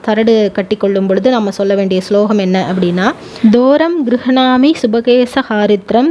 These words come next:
தாராம்யகம் பர்த்துஹு ஆயுஷ்ய சித்தியர்த்தம் சுப்ரீத பவ சர்வதா." இது நாம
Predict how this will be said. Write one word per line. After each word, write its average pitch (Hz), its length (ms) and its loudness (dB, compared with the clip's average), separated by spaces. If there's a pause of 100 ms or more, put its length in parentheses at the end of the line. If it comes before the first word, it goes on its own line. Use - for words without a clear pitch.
தாராம்யகம் 208 840 -2
பர்த்துஹு 196 440 -4 (120)
ஆயுஷ்ய 233 560 0
சித்தியர்த்தம் 220 640 -2
சுப்ரீத 240 640 -4
பவ 208 220 0 (100)
சர்வதா." 180 540 -4
இது 233 380 0 (400)
நாம 214 260 -2